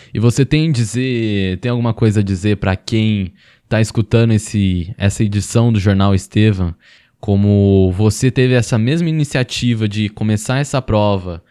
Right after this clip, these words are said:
a experiência que você teve, você tem alguma coisa a dizer pra quem escuta, por exemplo, faça essa prova ou tenha uma experiência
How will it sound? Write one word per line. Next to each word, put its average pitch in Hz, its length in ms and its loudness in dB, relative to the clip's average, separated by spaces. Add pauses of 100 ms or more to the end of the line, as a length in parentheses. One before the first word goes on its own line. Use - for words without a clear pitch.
(140)
a 95 260 -4
experiência 131 580 -2
que - 100 -12
você 131 260 -4
teve, 110 400 0
você 107 240 -4
tem 143 160 -4
alguma 147 280 -2
coisa 113 320 -4
a 110 40 -2
dizer 104 300 -2
pra 107 180 0
quem 127 280 -6
escuta, 123 600 -6
por 110 160 -4
exemplo, 98 580 -4 (400)
faça 156 400 0
essa 117 180 -2
prova 113 560 2
ou 104 120 -2
tenha 143 400 -2
uma 110 160 -2
experiência 107 920 -4